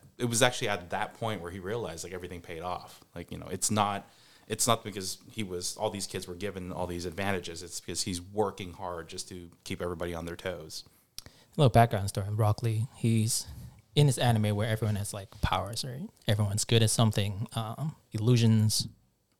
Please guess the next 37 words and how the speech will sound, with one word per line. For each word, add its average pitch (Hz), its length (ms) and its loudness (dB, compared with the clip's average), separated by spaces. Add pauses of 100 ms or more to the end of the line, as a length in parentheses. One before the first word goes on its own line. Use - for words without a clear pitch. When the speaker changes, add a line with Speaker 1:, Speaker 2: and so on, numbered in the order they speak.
(100)
Speaker 2:
ninjutsu, 95 560 -4 (100)
whatever. 107 340 -8 (360)
He 120 100 4
just 113 340 6
doesn't 117 240 8
have 98 100 8
any 101 140 8
of 95 80 -4
that. 95 160 -8 (240)
He's 104 120 0
just 95 160 0
a - 60 -4
physical 127 480 6
dude 107 240 4
that - 180 -4
does - 300 -4
fist - 280 0
fighting. 95 320 -8 (540)
He - 40 -6
has 98 100 -2
no 104 80 4
illusions. 98 560 0 (180)
There's 92 180 -4
no 92 320 -8 (320)
shenanigans. 107 640 -4 (920)
So 107 420 0
what 131 200 -6
he 135 140 0
did 113 240 2
was 104 380 -4 (140)
pretty 127 180 2
much 113 340 -4
the - 80 -6
One 110 140 -2
Punch 107 240 -4
Man, 95 300 -8 (260)
where, 98 440 2